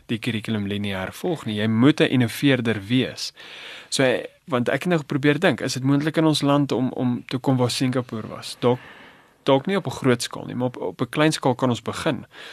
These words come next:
Ons skole kan op 'n klein skaal begin innoveerders wees en dit sal oorspoel na die ander toe. Maar dit beteken nie omdat die caps dalk lineêr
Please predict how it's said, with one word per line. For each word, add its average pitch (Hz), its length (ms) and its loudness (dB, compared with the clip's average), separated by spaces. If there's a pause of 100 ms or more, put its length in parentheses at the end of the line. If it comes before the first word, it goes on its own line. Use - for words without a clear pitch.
(180)
Ons 113 160 -2
skole 143 320 4
kan 123 260 0
op 110 120 -6
'n 110 100 -8
klein 143 280 2
skaal 101 460 -6 (720)
begin 110 760 -2
innoveerders 107 720 -2
wees 113 240 -4
en 135 60 0
dit 110 140 0
sal - 180 -2
oorspoel 127 380 0
na 104 140 0
die 101 100 -4
ander 117 280 -4
toe. - 180 -14 (1080)
Maar 131 160 2
dit 143 120 -2
beteken 165 260 2
nie 208 180 4
omdat 135 300 8
die 107 120 -2
caps 117 400 2
dalk 104 280 0
lineêr 104 640 0